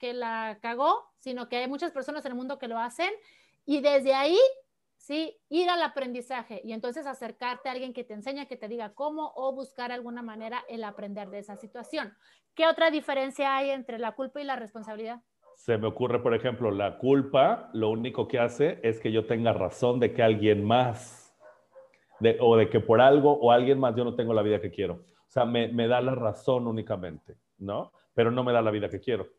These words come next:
Speaker 1: Ok.
Speaker 2: Y la responsabilidad lo que hace es justamente que me lleva a crecer y a evolucionar para crear la vida que yo quiero. Porque
Speaker 1: Entonces,
Speaker 2: depende de mí.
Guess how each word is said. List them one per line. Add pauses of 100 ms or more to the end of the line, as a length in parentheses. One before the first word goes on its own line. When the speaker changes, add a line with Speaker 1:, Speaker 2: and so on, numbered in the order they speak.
(440)
Speaker 1:
Ok.
Speaker 2:
Y
la
responsabilidad
lo
que
hace
es
justamente
que
me
lleva
a
crecer
y
a
evolucionar (180)
para
crear
la
vida
que
yo
quiero. (480)
Porque
Speaker 1:
Entonces,
Speaker 2:
depende
de
mí.